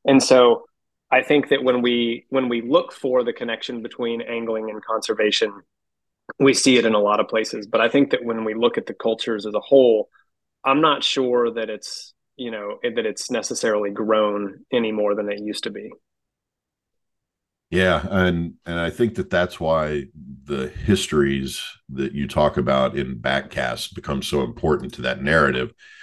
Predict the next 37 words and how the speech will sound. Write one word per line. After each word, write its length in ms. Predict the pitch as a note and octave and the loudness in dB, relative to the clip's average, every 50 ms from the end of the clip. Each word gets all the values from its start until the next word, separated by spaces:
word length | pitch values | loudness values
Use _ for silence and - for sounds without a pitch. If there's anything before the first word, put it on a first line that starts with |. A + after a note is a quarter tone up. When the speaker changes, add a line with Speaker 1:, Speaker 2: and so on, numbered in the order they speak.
| - - - - _ - | -20 -20 -20 -16 _ 0
Speaker 2:
is 220 | - - A#2 G#2+ | 2 2 2 2
Speaker 1:
Mm-hmm. 200 | A#2 A2+ A2 F#2 | 2 0 0 -2
Speaker 2:
because 340 | - - D2+ D2 D2 - - - | -6 -10 -12 -12 -12 -12 -12 -4
we 100 | D#2 D#2 | 0 0
have 140 | D2+ D2+ - - | 0 0 0 -2
to 80 | D2+ | -4
recognize 960 | C2 C2 D2+ D#2+ E2 - F2+ C#2 B1+ C#2 C#2+ C#2 C#2 C2 C2+ C#2 C#2 B1+ A#1+ B1+ | -2 2 2 2 2 2 0 -2 0 -2 -2 -2 -2 -2 -2 -4 -4 -6 -6 -6
that 240 | C#2 C2+ C2+ C2+ - _ | -4 -4 -4 -4 -6 _
this 160 | E2 D#2 - | -6 -4 0
isn't 200 | - G#2 G2+ F#2 | 4 4 4 4
something 380 | - G#2 F2 D2 D2 C#2+ C#2 C#2 | 4 2 2 2 0 -2 -2 -2
new. 340 | D#2 D#2+ C2+ A#1+ C2 C#2 - _ _ _ _ _ _ _ _ _ | -2 -2 -2 -2 -6 -10 -12 _ _ _ _ _ _ _ _ _
It 100 | C#2 D2 | 0 0
isn't 220 | E2 E2+ D2+ D#2+ D#2 | 2 2 2 2 0
Speaker 1:
Right. 140 | D2+ D#2 D#2 | 2 2 0
Speaker 2:
that, 80 | D#2+ - - _ _ - | -2 -6 -10 _ _ -10
you 100 | D2+ D2 | -8 -8
know, 60 | D2 | -4
anglers, 580 | D#2 E2 E2+ F2 E2 D#2+ D#2+ D2+ D2+ D2 C#2+ | -2 -2 -2 0 0 0 2 2 2 0 0
whether 240 | C#2 D#2 D2 D2+ D2+ | -2 -2 0 0 0
they're 180 | C#2+ D2+ C#2+ C#2+ | 0 -2 -4 -4
trout 300 | - - E2 D#2+ D#2 D2+ | -4 -2 -2 -2 0 -2
anglers 500 | D2+ D2+ D#2 D2+ D2 C#2+ C#2+ C#2+ C#2 C2 | -2 -4 -4 -4 -4 -2 -4 -4 -4 -6
in 240 | D2+ D2 C#2 C#2+ C#2+ | -6 -6 -6 -6 -6
New 80 | D2 C#2+ | -6 -4
Mexico 680 | C#2+ D2+ D2+ - - - - - E2 D2+ D2 D2 C#2+ | -4 -4 -6 -6 -8 -12 -6 -2 -2 0 0 0 0
or 200 | C#2+ C#2 C2+ C2 | 0 -2 -2 -4
salmon 360 | - - D#2+ D#2 D2+ D2+ D2 | -6 -4 -4 -4 -2 -2 -2
anglers 540 | D2+ D2+ D2 C#2+ C#2+ C#2+ C#2+ C#2 C#2 C#2 C#2 | -2 -4 -2 -2 0 0 0 0 -2 -4 -6
in 80 | D2 C#2 | -6 -6
Alaska 520 | C#2 C2+ C#2 D2 D2+ D2+ C#2+ - - D2+ D2 | -4 -4 -4 -2 -2 -4 -6 -6 -6 -4 -4
or 400 | D2+ D2 C#2+ C2+ C2+ C2 C2 B1+ | -2 -2 -4 -4 -4 -4 -4 -4
redfish 440 | D2 D2+ C#2+ - - D2 C#2 - D2 | -4 -4 -6 -4 -6 -6 -6 -4 -6
anglers 300 | D2 D2 D2 C#2+ C2+ C#2+ | -4 -2 -2 -2 -2 -2
here 140 | D2+ D2 C#2+ | -4 -4 -4
in 100 | C2+ C#2 | -6 -6
Florida, 520 | - D2+ E2+ E2 D2+ C#2 C2+ C#2 C2 | -2 0 2 2 2 2 0 -2 -4